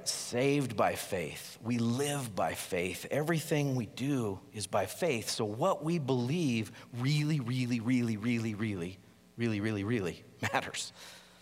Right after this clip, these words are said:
It really does. What we believe really does affect,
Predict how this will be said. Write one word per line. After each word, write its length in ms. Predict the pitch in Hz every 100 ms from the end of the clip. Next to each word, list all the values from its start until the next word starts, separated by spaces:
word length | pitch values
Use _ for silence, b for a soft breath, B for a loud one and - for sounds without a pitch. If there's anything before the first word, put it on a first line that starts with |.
| B B
It 100 | 113
really 300 | 107 135 135
does. 360 | 127 113 - -
What 220 | 113 127
we 160 | 131 160
believe 680 | 147 151 143 131 120 107 95 98
really 380 | 131 143 139 123
does 480 | 123 113 104 101 - B B
affect, 460 | - - 117 -